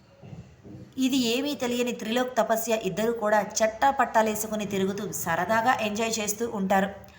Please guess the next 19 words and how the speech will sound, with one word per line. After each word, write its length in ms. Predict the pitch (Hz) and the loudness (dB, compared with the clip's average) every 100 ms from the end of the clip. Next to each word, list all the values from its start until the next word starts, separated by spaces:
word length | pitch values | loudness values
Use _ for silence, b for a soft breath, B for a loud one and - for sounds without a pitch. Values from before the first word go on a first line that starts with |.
| B B B 233 | B B B 2
అప్పటికే 460 | 240 262 262 277 | 4 2 2 -2
మార్చ్ 500 | 208 190 226 - - | 0 2 2 0 -2
ఎండింగ్ 360 | 180 196 220 190 | -2 -2 -2 -2
వచ్చేసింది. 680 | 185 202 190 185 180 180 - | -2 -2 -2 -2 -4 -6 -6
ఎండలు 360 | 175 190 226 | -2 2 2
కూడా 420 | 240 247 226 202 - B B - | 2 0 2 2 -2 B B -2
కొద్ది 320 | 285 240 233 | 0 0 -2
కొద్దిగా 560 | 311 233 220 220 208 190 | 0 0 2 4 4 2
ముదురుతూ 720 | 175 170 175 214 247 269 226 214 - B B 269 | -2 -4 -2 -2 -2 -4 -4 -6 -12 B B 2
మరి 240 | 285 320 | 4 4
కాస్త 680 | 311 311 294 302 269 240 - B - | 4 2 4 4 6 4 0 B -8
సూర్యుడు 400 | 294 320 320 285 | -4 -2 -2 0
తన 160 | 233 | 2
ప్రతాపాన్ని 600 | 220 202 196 262 262 254 233 233 | 2 2 2 2 2 -2 -4 -6
చూపించడానికి 540 | 226 214 226 214 220 | -6 -6 -4 -4 -4
సిద్ధంగా 600 | - 170 156 185 196 220 | -6 -6 -2 0 2 2
ఉన్నాడు. 320 | 190 180 185 196 - - - _ _ _ _ _ _ _ _ _ - - _ b b b b | 2 2 2 2 -6 -20 -20 _ _ _ _ _ _ _ _ _ -20 -20 _ b b b b
ఇక 160 | 262 277 | -4 -2
కరెక్ట్గా 600 | 233 214 214 262 247 | 2 2 2 -2 0